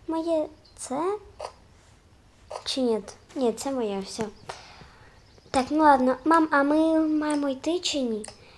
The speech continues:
Ні, ви можете тут залишитись, просто наблюдати. Ну ладно, ми тут будемо наблюдати. Ну що, все, можемо йти? Да, можемо,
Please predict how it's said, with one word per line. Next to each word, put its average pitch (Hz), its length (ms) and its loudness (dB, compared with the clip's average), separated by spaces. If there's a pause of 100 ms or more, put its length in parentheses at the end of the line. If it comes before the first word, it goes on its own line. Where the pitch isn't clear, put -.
(140)
Ні, 285 140 2
ви 277 100 0
можете 294 340 0
тут 220 300 -4
залишитись, 214 680 -6
просто 294 360 -4
наблюдати. 220 680 -2 (640)
Ну 403 200 4
ладно, 294 340 6
ми 285 140 -4
тут 277 200 -4
будемо 226 300 0
наблюдати. 226 760 -4 (1700)
Ну 370 160 8
що, 349 260 6
все, 427 440 2
можемо 403 360 6
йти? 381 360 4 (100)
Да, 427 260 10
можемо, 381 680 4